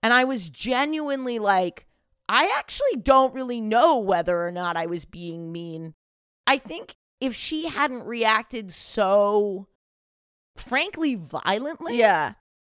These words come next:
Speaker 1: I don't think I would have done it. And I, I've never had a moment on stage,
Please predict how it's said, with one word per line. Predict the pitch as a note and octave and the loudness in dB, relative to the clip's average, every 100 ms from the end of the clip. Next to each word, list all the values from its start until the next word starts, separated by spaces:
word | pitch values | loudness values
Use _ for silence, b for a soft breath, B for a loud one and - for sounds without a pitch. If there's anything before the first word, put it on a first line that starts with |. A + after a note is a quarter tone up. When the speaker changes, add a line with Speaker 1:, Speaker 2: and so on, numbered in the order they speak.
| - | 0
Speaker 1:
I | A3+ B3+ | 0 2
don't | C#4 D4+ D4+ | 0 -2 -4
think | D4 | -2
I | A#3 | 0
would | A3 A#3 | 2 2
have | A3 F3+ | 0 0
done | A#3+ C#4 | -2 0
it. | C#4 - | 0 -2
And | G#3+ G#3+ | -2 -2
I, | G#3+ G3+ - _ - | -2 -4 -12 _ -8
I've | - A3 C#4 | 2 2 2
never | B3+ A#3+ A#3 | -2 -6 -4
had | A3+ A3 | 0 0
a | |
moment | G3+ G3 G#3 G3 | -2 -6 -8 -8
on | F3+ F3+ | -10 -12
stage, | - F3+ F3 E3 D#3+ - | -8 -6 -6 -8 -12 -18